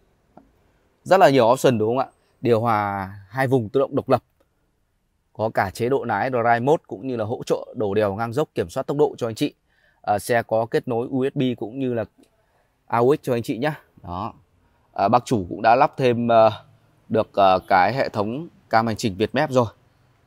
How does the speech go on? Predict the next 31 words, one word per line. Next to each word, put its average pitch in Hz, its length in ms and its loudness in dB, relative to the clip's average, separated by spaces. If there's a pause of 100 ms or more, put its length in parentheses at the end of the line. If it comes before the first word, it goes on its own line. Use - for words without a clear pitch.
Ờ, 98 120 -10
cảm 95 240 4
biến 101 180 2
gạt 120 180 0
mưa 120 160 2
tự 123 120 0
động 123 220 2
rồi 107 200 2
anh 107 80 -8
chị 107 120 -8
nhá. 135 200 -4 (260)
Đó. 87 300 -8 (880)
Rất 117 200 0
là 135 100 0
xịn 127 180 -4
sò 101 280 4
đúng 104 100 0
không 123 100 0
ạ? - 100 -2 (120)
Gương 117 200 -2
kính 117 240 -4
gập 135 180 2
trịch - 220 -4
điện. 123 180 2 (1500)
Rất 110 260 -4
là 113 60 2
đẹp. 107 240 0 (200)
Thảm 92 200 -2
sàn 104 240 2
năm 113 180 0
D. 123 40 6